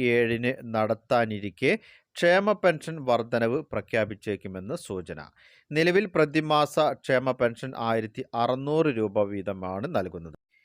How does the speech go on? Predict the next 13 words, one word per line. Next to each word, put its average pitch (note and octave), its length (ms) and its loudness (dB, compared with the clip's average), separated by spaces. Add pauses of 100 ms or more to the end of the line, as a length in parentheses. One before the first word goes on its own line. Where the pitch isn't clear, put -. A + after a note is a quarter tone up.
(260)
നിലവിലെ D#3 520 0
പെൻഷൻ C3 440 -4
തുകയിൽ A#2+ 400 -4
നിന്നും A#2+ 340 -6
നൂറ് D3 400 -2
രൂപ B2 320 -4
മുതൽ A#2 380 -4
ഇരുന്നൂറ് C#3+ 600 -6
രൂപ A#2 220 -6
വരെ A2+ 260 -2
വർദ്ധിപ്പിക്കണമെന്ന G2+ 960 -8
ആവശ്യം G2+ 440 -8
ധനമന്ത്രിയുടെ A2+ 800 -4